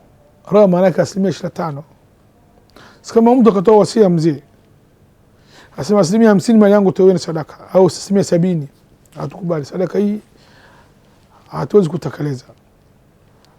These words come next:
Tutatoa asilimia ishirini na tano au asilimia thelathini, jinsi watoto wake wanakubali naye.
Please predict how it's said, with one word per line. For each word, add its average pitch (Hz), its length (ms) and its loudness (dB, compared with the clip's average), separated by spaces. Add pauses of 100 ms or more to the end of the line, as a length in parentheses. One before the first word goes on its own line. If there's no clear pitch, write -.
(120)
Tutatoa - 480 0
asilimia 170 300 -4
ishirini 143 180 -12
na 113 100 -16
tano 165 300 -8 (1500)
au 185 160 4
asilimia 170 360 -2
thelathini, 185 640 -4 (340)
jinsi 170 380 -4 (1120)
watoto - 300 -10
wake 165 280 -4
wanakubali 147 420 -8
naye. 135 300 -12